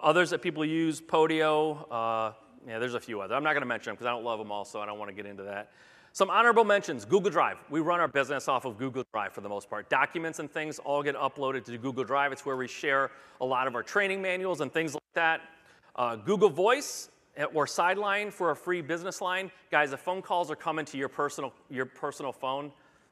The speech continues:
stop it. Just stop it, right?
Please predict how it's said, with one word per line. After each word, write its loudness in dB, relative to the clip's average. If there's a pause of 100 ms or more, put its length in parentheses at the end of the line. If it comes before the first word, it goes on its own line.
(840)
stop -8
it. -16
Just -14
stop -10
it, -18
right? -8